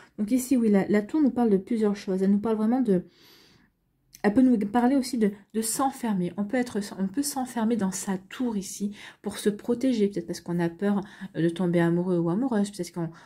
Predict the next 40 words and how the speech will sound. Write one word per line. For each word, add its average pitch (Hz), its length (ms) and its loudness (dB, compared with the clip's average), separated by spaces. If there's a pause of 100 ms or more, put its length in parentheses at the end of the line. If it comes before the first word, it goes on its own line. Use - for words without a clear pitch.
(140)
on 170 180 0
a, 160 220 0 (260)
on, 170 240 0
on 180 80 2
veut 247 140 2
se - 100 -10
protéger. 170 640 -2 (260)
La, 185 300 4
ça 196 180 -2
peut 240 140 -8
parler 226 220 -2
aussi 226 200 -6
d'enfermement, 202 520 0 (260)
d'enfermement. 240 500 2
Donc 175 120 2
vous 185 40 2
voyez 226 140 2
comment 240 120 -2
ça 220 140 -2
peut 233 100 -2
vous 220 120 0
parler. 185 280 0 (300)
Soit - 200 2
ça 269 140 4
vous 220 120 0
parle 220 160 2
d'ambition, 208 500 0
soit 233 160 -4
ça 247 140 0
vous 208 100 2
parle, 202 280 0
euh, 175 180 2
de 180 320 0
stabilité. 196 760 0 (840)
Ça 226 160 -2
peut 277 120 4
parler 240 240 4
aussi 226 200 -2
de 202 80 0
solitude. 202 640 -2